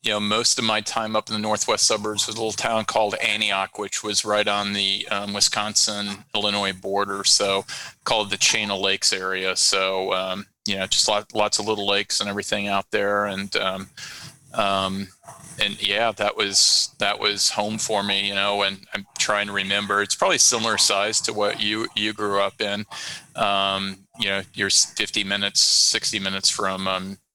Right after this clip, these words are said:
being downtown Chicago. You were, you know, fifteen minutes being into Wisconsin or whatever like that. So it was just, you know,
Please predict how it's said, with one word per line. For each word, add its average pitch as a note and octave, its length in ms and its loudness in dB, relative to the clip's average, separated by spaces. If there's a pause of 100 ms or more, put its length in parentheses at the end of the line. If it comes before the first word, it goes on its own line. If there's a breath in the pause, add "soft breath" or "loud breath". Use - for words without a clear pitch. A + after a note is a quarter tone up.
(120)
being G2+ 140 -2
downtown G2 500 -2
Chicago. G2 680 0
You F#2 160 -4
were, F#2+ 160 -2 (500 loud breath)
you G#2+ 100 -2
know, G2 60 0
fifteen G#2+ 420 0
minutes G2+ 240 0
being G2 200 -2
into G2 160 -2
Wisconsin G2 840 0
or F#2 140 -2
whatever G2 320 0
like F#2+ 240 0
that. G2 300 2
So F#2+ 220 0
it - 100 -6
was - 220 0
just, - 300 -2
you A#2 120 -2
know, F#2+ 80 -2